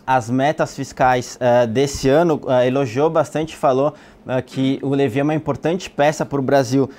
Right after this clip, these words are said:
nesse momento e deu um pitaco em Petrobras, ah, falando que até o final de abril, ah, tudo deve se de-, resolver, tanto em termos de balanço como,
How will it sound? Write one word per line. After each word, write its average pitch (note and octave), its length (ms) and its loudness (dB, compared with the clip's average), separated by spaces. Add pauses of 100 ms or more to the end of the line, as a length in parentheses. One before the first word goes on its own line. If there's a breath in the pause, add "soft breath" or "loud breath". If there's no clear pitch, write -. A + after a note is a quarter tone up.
(240 loud breath)
nesse E3 280 -2
momento F3+ 400 0
e F#3 60 0
deu E3 120 0
um F3 40 0
pitaco E3 400 0
em D#3+ 60 -4
Petrobras, C#3 720 0 (180 loud breath)
ah, B2 140 -2
falando C3+ 400 0
que C#3+ 120 -2
até C#3 280 0
o F3 40 4
final D#3+ 400 0
de D#3+ 100 -4
abril, C#3+ 400 0 (240 loud breath)
ah, B2 180 2
tudo D3 300 -2
deve C#3 200 2
se C3+ 140 -8
de-, C3 200 -4
resolver, B2+ 640 -2 (100)
tanto D3 360 -2
em C3+ 80 -4
termos C3+ 320 -2
de C3 100 -4
balanço C#3 560 2
como, C#3 380 -2